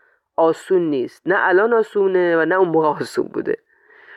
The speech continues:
منتها داستان چیه که این مسئلهٔ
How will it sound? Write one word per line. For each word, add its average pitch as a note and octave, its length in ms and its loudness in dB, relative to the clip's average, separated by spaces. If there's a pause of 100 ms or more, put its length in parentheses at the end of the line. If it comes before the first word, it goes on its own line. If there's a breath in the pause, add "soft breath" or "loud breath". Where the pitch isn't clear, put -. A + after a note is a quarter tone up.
(500 loud breath)
منتها A3+ 320 2
داستان B3+ 580 0
چیه E3 800 2
که E3 500 2
این A#3+ 480 -6 (1400)
مسئلهٔ D#3 800 2